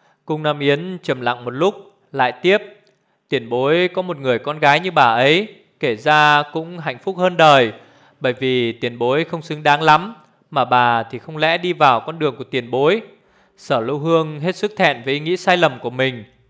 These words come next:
Thì ra, lão có hẹn với con gái, nhưng điều đó không đáng trách chàng, dù có ai ở địa vị của chàng cũng lầm cả. Bởi lão nhân cứ gọi con gái là bà,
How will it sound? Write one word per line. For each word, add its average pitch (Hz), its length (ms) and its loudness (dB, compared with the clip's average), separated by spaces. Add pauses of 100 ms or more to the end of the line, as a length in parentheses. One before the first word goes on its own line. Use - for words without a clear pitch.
(160)
Thì 123 180 -10
ra, 147 440 2 (420)
lão 151 340 4
có 170 140 -2
hẹn 165 220 -4
với 139 100 -10
con 165 200 -6
gái, 156 360 4 (420)
nhưng 165 200 -10
điều 135 140 0
đó 156 560 4 (260)
không 156 280 -6
đáng 147 200 0
trách 208 220 -4
chàng, 139 360 0 (440)
dù 120 380 -6
có 151 220 -6
ai 165 200 2
ở 120 80 -2
địa 117 120 -6
vị 135 160 -8
của 123 160 -12
chàng 117 420 -4 (300)
cũng 160 260 -10
lầm 131 260 -2
cả. 110 340 0 (640)
Bởi 123 260 0
lão 123 160 -6
nhân 160 320 -6
cứ 185 80 -6
gọi 175 180 0
con 156 180 -10
gái 151 160 2
là 175 100 2
bà, 131 480 6